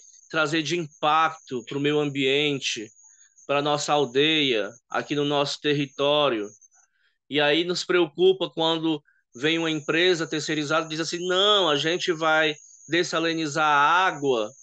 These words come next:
né, e não vai ter impacto." Aí, aí quando a gente pergunta assim, "Tá, você vai dessalinizar a água, vai usar água pra fazer o hidrogênio verde,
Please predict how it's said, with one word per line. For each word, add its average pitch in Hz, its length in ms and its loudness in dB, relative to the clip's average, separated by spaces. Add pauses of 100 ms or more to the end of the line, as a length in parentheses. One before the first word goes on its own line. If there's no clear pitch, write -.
(800)
né, 165 520 2
e 156 60 -2
não 160 140 -4
vai 170 200 0
ter 185 120 0
impacto." 175 800 0
Aí, 143 140 4
aí 151 200 2
quando 160 180 -2
a 165 40 2
gente 160 300 -4
pergunta 156 420 0
assim, 151 240 -4
"Tá, 170 320 0 (180)
você - 220 -8
vai 165 240 0
dessalinizar 160 560 -2
a 156 320 4
água, 185 300 0
vai 156 160 0
usar 147 300 -2
água 143 140 -2
pra 143 120 -6
fazer 143 340 -2
o 143 40 0
hidrogênio 135 580 -2
verde, 175 500 0